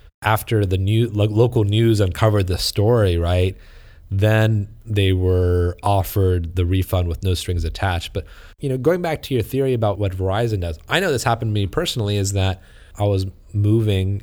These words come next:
and I think it was, this was A T and T, if I recall, and I needed to give them the box. And sometimes you can, you can mail it there, but you can just drop it off. And I think I went to,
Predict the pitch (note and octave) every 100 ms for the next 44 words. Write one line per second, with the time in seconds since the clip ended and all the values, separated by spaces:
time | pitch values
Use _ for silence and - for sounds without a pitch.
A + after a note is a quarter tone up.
0 | - F2+ F2 F2 F2 F2 - - - E3
1 | A#2 A2 - G#2+ F#2+ - G#2+ G2+ - F#2+
2 | F2 - A#2 G2 E2 F2+ - - F2+ E2+
3 | - A2+ D#2+ G2 - - - - - -
4 | F#2+ F2+ F2+ - - F#2+ G#2 G#2 G2 G2+
5 | F#2+ F2+ E2 A#2 C3 F#2+ - - - -
6 | - - _ - F#2+ F2+ F2+ F2+ F2 -
7 | - C3 C#3 B2+ A#2 A2 G#2 G#2+ G#2 G2+
8 | G2 G2+ A2+ A2+ A2 A2+ A2+ G#2 F#2+ G#2
9 | F#2+ F2 G2 G2 F#2+ G2+ G2+ - F2+ -
10 | G2+ G2+ G2+ F#2+ - - G2 F#2 F2+ E2+